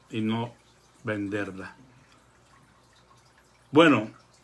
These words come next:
termino con una ilustración bíblica, un caso verdadero, triste, lamentable, pero que pudiera ser el reflejo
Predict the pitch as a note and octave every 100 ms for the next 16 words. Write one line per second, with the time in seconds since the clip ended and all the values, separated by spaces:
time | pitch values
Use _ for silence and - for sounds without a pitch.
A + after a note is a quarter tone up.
0 | - - - - - C#3 D3+ F#3+ F#3+ F3
1 | E3 E3+ E3 D#3+ D3+ C#3 C3 C3 C3+ -
2 | C#3+ D#3 D#3 D#3+ B2+ F#3+ F#3 F3+ F#3 D#3
3 | B2+ G#2 - - - - - - - -
4 | D3+ D#3+ F3 F3 - A2 B2 C3+ C#3+ F3
5 | C#3 A2 B2+ - D3+ F3 - A#2+ A#2+ B2
6 | B2+ B2+ D#3+ D3+ A2 A2 - - - -
7 | - - - - - - - C3+ C3+ B2+
8 | C3+ C3+ C3 B2+ B2 B2 C3 C3 C#3+ E3+
9 | E3+ D3+ B2 D3+ D#3 D3 C3+ B2 D3+ D#3
10 | C3 A#2+ D3